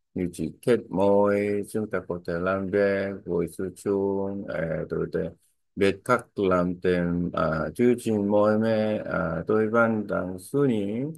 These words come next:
để không bỏ lỡ cơ hội tốt này. À, mỗi khi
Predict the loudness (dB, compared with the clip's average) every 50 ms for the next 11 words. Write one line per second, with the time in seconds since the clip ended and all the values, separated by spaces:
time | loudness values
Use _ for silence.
0 | -16 _ _ _ _ _ _ _ 0 2 2 2 0 0 -2 -2 0 0 0 -2
1 | -2 0 0 0 0 0 0 0 0 0 -2 -4 -4 -2 0 2 4 4 2 2
2 | 0 0 0 2 0 0 -2 -4 -6 -6 -8 -8 -4 -4 -4 -4 -6 -8 -8 -6
3 | -6 -6 -8 -10 -12 -14 -16 -20 _ _ _ _ _ _ _ _ _ _ 0 2
4 | 4 4 4 4 4 4 4 2 2 2 0 -2